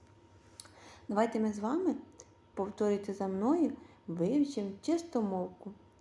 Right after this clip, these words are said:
Ла-ла-ла. Осінь прийшла. Че-че-че. Сонце не пече. Се-се-се.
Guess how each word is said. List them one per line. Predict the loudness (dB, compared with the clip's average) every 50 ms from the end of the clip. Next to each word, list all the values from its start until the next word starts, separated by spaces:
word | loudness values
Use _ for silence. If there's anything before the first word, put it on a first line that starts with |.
| -14 -6 -2
Ла-ла-ла. | 0 0 2 4 4 4 4 4 2 0 -4 -6 -6 -4 -2 0 0 2 2 2 2 2 0 0 -2 -4 -8 -12 -18 -20 -12 -6 -2 0 2 2 2 2 2 0 -4 -8 -12 -20 -20 -20 -20 -20 -20 -20 -20 -20 -20 -20 -12 -4
Осінь | 0 2 4 4 4 2 2 0 2 2 2 2
прийшла. | 2 2 2 2 0 -2 -4 -4 -2 -2 -2 -2 -4 -8 -10 -16 -20 -20 -20 -20 -20 -20 -20 -20 -20 -18 -4 0
Че-че-че. | 2 4 4 4 2 2 0 -4 -10 -18 -20 -18 -8 -4 -2 -2 0 0 -2 -4 -6 -8 -12 -10 -4 -2 -2 -2 -2 -4 -6 -10 -14 -18
Сонце | -20 -20 -16 -6 -2 0 0 2 0 -2 -4 -4 -4 -4
не | -2 -2 -4 -4 -4 -4 -2
пече. | -4 -4 -4 -4 -2 0 0 0 0 -2 -4 -8 -12 -18 -20 -20 -20 -20 -20 -20 -20 -20 -20
Се-се-се. | -16 -14 -12 -2 2 4 6 6 4 2 0 -4 -8 -12 -14 -8 -4 -2 0 0 -2 -2 -6 -10 -14 -16 -8 -4 -2 0 0 0